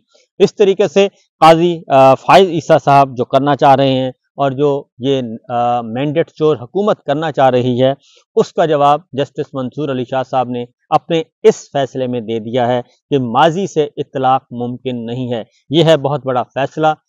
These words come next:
جو کہ کافی ہے آنکھیں کھولنے کے لیے، لیکن فی الوقت، آ، یہ ان کی جو رسی ہے وہ دراز ہے، اور یہ رسی اچانک ان کے گلے کا پھندا بن جائے گی۔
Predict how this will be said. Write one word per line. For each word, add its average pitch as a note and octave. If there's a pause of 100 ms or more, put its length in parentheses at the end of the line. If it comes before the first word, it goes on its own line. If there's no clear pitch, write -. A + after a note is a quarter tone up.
(160)
جو C#3+
کہ C#3+ (340)
کافی D#3+
ہے D#3+ (100)
آنکھیں C3+
کھولنے C3
کے C#3+
لیے، D3 (220)
لیکن C3 (120)
فی A3
الوقت، F#3 (400)
آ، B2+
یہ C3+ (140)
ان D3+
کی C#3+
جو A#2+
رسی D3+
ہے D3
وہ B2
دراز B2+
ہے، C#3+ (340)
اور C#3
یہ C#3
رسی C#3+
اچانک D#3+ (140)
ان C#3
کے C3
گلے B2
کا C3 (240)
پھندا E3+
بن B2+
جائے B2+
گی۔ C3+